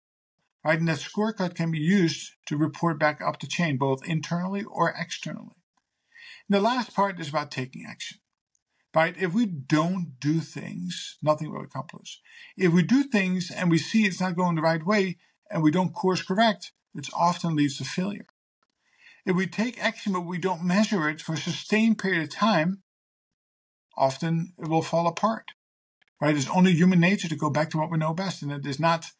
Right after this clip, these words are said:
uh, what we int-, you know, the best intentions often, right? It is going back to what we are accustomed to, what is our normal.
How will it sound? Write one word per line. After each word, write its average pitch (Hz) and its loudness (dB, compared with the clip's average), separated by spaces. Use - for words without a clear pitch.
uh, 160 -2
what 151 0
we 175 2
int-, 139 -2
you 202 -4
know, 170 0
the 156 -2
best 165 0
intentions 180 -2
often, - -12
right? 160 -4
It 147 -4
is 139 -4
going 151 2
back 151 2
to 151 -4
what 160 -2
we 160 2
are 165 0
accustomed 214 -2
to, 135 -2
what 127 -2
is 123 0
our 151 2
normal. 175 -2